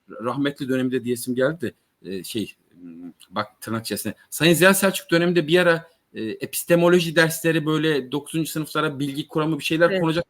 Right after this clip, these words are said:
Speaker 1: bir şey hatırlıyorum. Doğru mu hatırlıyorum? Öyle bir şey
Speaker 2: Evet.
Speaker 1: hatırlıyorum.
Speaker 2: Bilgi
Speaker 1: Ne
Speaker 2: kuramı
Speaker 1: oluyor?
Speaker 2: dersi var ama zaten.
Speaker 1: Seçmeli
Speaker 2: Bilgi
Speaker 1: mi
Speaker 2: kuramı
Speaker 1: var?
Speaker 2: dersi
Speaker 1: Sanki onlar
Speaker 2: seçmeli
Speaker 1: böyle
Speaker 2: olarak var.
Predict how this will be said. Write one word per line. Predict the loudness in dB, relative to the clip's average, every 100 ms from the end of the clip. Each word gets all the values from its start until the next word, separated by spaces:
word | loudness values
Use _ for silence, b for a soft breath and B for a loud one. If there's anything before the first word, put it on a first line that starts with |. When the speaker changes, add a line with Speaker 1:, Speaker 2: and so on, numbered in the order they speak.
| -10
Speaker 1:
bir | -6
şey | 0 2
hatırlıyorum. | 2 2 2 6
Doğru | 6
mu | 6
hatırlıyorum? | 4 2 -2 -2 -2
Öyle | -4
bir | -4
şey | -4 -2
Speaker 2:
Evet. | -2 -4
Speaker 1:
hatırlıyorum. | -6 -20 -20 -20 _ -18 -4
Speaker 2:
Bilgi | 0 4
Speaker 1:
Ne |
Speaker 2:
kuramı | 6 6 8
Speaker 1:
oluyor? | 8
Speaker 2:
dersi | 6 2
var | 0 2
ama | 2 0
zaten. | 0 0 0 -4 -6 -10 _ _ _ 0
Speaker 1:
Seçmeli | 4 6 8 8
Speaker 2:
Bilgi |
Speaker 1:
mi | 10
Speaker 2:
kuramı | 8
Speaker 1:
var? | 8 4
Speaker 2:
dersi | 0 -6
Speaker 1:
Sanki | -4 2
onlar | 4
Speaker 2:
seçmeli | 4 6
Speaker 1:
böyle | 6 6
Speaker 2:
olarak | 4 4 2 0
var. | 0 0 -2